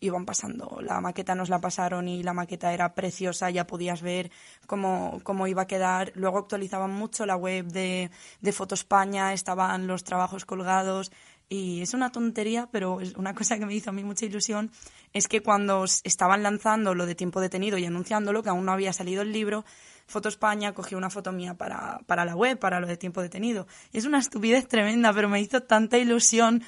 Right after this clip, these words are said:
ver mi foto cuando entrabas a Foto España y que pusiera ahí abajo "Ariadna García". Era como, "Por Dios, si llevo menos de un año haciendo fotos", de forma seria, claro.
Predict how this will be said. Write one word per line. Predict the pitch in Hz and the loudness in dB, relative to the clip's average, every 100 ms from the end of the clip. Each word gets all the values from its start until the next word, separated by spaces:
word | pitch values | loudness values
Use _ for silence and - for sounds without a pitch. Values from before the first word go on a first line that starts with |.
| - - | -10 -16
ver | - 208 220 | -2 0 2
mi | 226 | 0
foto | 233 226 220 208 | 4 2 4 2
cuando | 208 214 208 | 4 4 2
entrabas | 202 196 208 | 6 8 8
a | 220 | 6
Foto | 233 208 | 2 -2
España | 208 - 208 208 208 202 | -2 0 0 0 0 0
y | 202 | -2
que | 196 | -6
pusiera | 202 208 208 | -8 -2 -2
ahí | |
abajo | 196 190 190 175 | 0 -2 -2 -4
"Ariadna | 185 277 277 | -2 0 -2
García". | 262 226 190 175 - - - - | -2 -2 -2 -4 -8 -16 -6 2
Era | 240 | 4
como, | 226 208 | 4 0
"Por | 226 | 0
Dios, | 220 233 | 2 0
si | 226 220 | 0 0
llevo | 208 214 | 2 2
menos | 208 208 214 | 0 -2 0
de | 208 | 0
un | |
año | 202 208 208 | 0 0 0
haciendo | 214 208 196 | 0 -2 0
fotos", | 208 202 185 - _ _ _ | -2 -2 -6 -8 _ _ _
de | 196 | -4
forma | 196 185 151 | 0 -2 -2
seria, | - 214 180 | -2 -2 -2
claro. | 196 196 | -2 -4